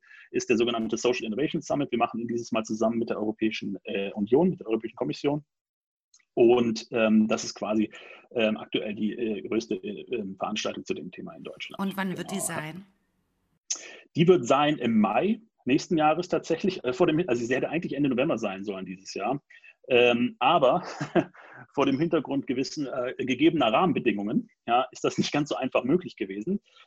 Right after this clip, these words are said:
Speaker 1: da wir mit eintausendfünfhundert Gästen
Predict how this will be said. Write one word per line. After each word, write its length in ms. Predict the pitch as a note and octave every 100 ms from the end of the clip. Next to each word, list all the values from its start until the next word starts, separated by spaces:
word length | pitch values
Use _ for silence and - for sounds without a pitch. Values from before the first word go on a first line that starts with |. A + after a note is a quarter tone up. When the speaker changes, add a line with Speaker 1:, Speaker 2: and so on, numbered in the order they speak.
| _
Speaker 1:
da 200 | A#2 B2+
wir 200 | C3+ C3
mit 240 | B2+ B2 -
eintausendfünfhundert 1080 | B2 B2 B2 B2 B2+ B2 B2+ A#2+ A2+ A2+ -
Gästen 540 | A#2+ A#2+ - G#2+ F2